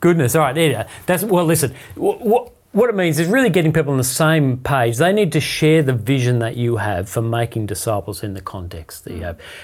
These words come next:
and it needs to be credible enough that they can see how you're gonna do it.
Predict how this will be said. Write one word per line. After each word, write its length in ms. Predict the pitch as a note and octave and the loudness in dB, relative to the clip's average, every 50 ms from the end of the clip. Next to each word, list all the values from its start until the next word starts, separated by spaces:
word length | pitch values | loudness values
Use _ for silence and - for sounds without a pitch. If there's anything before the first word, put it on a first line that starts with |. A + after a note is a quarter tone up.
| - - | -8 -4
and 180 | D3+ D#3+ E3+ | -2 -2 0
it 180 | E3+ D#3+ D#3+ C#3+ | 0 0 2 2
needs 240 | E3 G3 A#3 A3+ - | 4 2 2 0 -2
to 80 | - | -2
be 100 | G#3+ G3+ | -4 -4
credible 500 | - - - - E3 D#3+ D#3+ D#3+ D#3+ C#3 | -4 -4 -2 0 0 2 2 2 2 2
enough 420 | A2+ F#2+ D#2+ D#2 E2 A2+ - - - - - - - | 0 -2 -4 -8 -8 -10 -12 -14 -18 -20 -20 -8 -2
that 160 | - C#3 B2 | -2 0 2
they 140 | D#3+ E3+ F3+ | 2 0 0
can 180 | E3+ - D3 B2+ | 0 -2 -2 -2
see 380 | - - - - D3+ D3 C3+ | -2 -2 -2 0 0 0 0
how 120 | B2 C3+ C3 | 0 0 0
you're 180 | C3 B2 A#2+ | 0 0 0
gonna 240 | G#2+ A#2+ A2 G#2 G2 | 0 -2 -4 -4 -6
do 260 | F2+ F2+ G2 F#2 F2+ E2 | -8 -8 -8 -6 -6 -8
it. 80 | - | -10